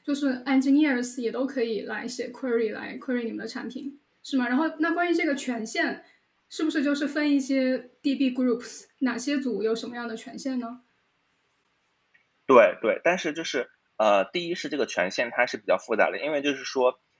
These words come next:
Speaker 2: 呃，我，我首先有 Unix 的 user-，username，然后我还有，有 Hive 的 username，对吧？呃，然后就是我们首先要做一个一对一的 match，就是说你这个 Unix 的 username 和 Hive username，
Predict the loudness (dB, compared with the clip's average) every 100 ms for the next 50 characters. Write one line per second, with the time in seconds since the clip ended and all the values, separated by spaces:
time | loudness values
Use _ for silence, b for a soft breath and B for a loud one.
0 | _ 6 8 8 6 -2 -4 -2 2 2
1 | 4 2 2 2 0 0 -4 -4 -2 0
2 | 0 -2 -4 -2 2 4 2 2 4 6
3 | 6 6 4 2 2 4 4 4 -4 0
4 | 0 -2 -6 0 2 0 _ _ 6 8
5 | 10 8 6 8 6 6 0 0 0 2
6 | 2 2 0 2 2 2 2 2 0 -2
7 | -4 -2 0 2 2 2 -4 -2 0 0
8 | 0 0 0 -2 -2 -2 0 2 4 4
9 | 4 2 4 4 4 0 0 -2 -4